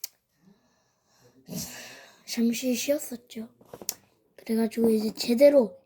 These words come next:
해보자, 이런 다짐 가지고 이제 리뷰를 한번 해보겠습니다. 자, 오늘 리뷰할 것은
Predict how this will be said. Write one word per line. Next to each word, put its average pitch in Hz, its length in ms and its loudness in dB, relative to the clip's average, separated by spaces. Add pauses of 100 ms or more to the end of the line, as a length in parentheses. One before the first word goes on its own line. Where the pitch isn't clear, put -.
해보자, 254 380 -8 (380)
이런 226 260 -4 (280)
다짐 220 300 -2
가지고 220 400 -6
이제 214 260 -6 (920)
리뷰를 233 420 2
한번 220 240 0
해보겠습니다. 233 640 -12 (1000)
자, 220 280 -4
오늘 285 280 2
리뷰할 262 360 0
것은 208 300 -10